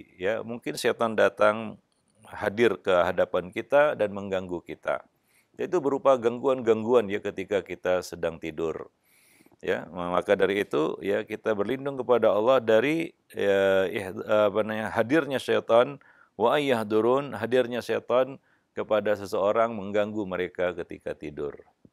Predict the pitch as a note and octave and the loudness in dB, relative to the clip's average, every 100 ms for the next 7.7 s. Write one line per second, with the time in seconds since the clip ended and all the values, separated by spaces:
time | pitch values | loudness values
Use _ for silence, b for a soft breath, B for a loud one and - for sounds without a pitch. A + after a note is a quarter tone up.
0 | _ _ b b b _ D#2+ D#2+ F2+ A2 | _ _ b b b _ -12 -6 0 4
1 | G#2+ G2+ G2 G2 G2 G#2 F#2+ F#2+ F#2 F#2 | 6 6 4 2 0 -2 -2 0 2 0
2 | - G#2+ G#2 G2+ - - F#2+ F#2+ - F#2+ | 2 2 2 0 -4 -8 -4 -4 -6 -4
3 | F#2+ - F2 F#2+ F#2+ G#2 - - - - | -4 -4 -8 -10 -2 0 0 -4 -10 -8
4 | F2+ A2 G#2 G2 F2+ F2 F2 F2+ G2 F#2+ | -6 -6 -4 -6 -6 -6 -6 -4 -6 -6
5 | F2 E2+ E2+ E2 E2+ E2 F#2 A2 G#2 F2+ | -8 -8 -10 -8 -10 -8 -2 0 0 -2
6 | E2 E2+ E2+ E2 D2+ D2 C#2+ - - _ | -4 -4 -4 -4 -6 -8 -14 -14 -16 _
7 | _ _ _ - G2+ - | _ _ _ -6 -6 -6